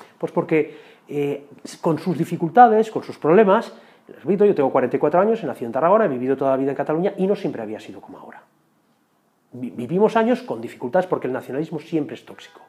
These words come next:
por definición. Pero nunca había sido capaz de contaminar, como en estos últimos años, la sociedad catalana. Y podíamos convivir en una relativa paz. Pues yo eso es lo que quiero recuperar. Ahora, desde una advertencia muy clara. Al,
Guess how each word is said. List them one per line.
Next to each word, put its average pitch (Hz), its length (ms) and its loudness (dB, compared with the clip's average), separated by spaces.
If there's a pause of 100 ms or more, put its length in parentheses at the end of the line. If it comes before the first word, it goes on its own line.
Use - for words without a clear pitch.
por 123 100 -10
definición. 98 440 -16 (680)
Pero 208 540 2
nunca 190 760 0
había 143 280 -2
sido 147 240 -2
capaz 143 260 -2
de 131 100 -8
contaminar, 123 640 -6
como 117 400 -8
en 120 100 -10
estos - 280 -6
últimos 127 340 -10
años, 165 260 -4 (260)
la 123 100 -4
sociedad 113 360 -10
catalana. - 400 -20 (300)
Y 180 100 0
podíamos 160 460 0
convivir 127 480 -6 (240)
en 123 100 -8
una 135 160 -4
relativa 110 460 -8
paz. - 160 -20 (840)
Pues 113 160 -14
yo 151 60 0
eso 160 120 -6
es 175 60 -6
lo 170 100 0
que - 120 -2
quiero 120 180 -2
recuperar. 113 640 0 (240)
Ahora, 143 380 4 (380)
desde 117 260 -6
una 143 120 2
advertencia 135 480 -2
muy 120 140 -6
clara. 95 320 -10 (640)
Al, - 80 -14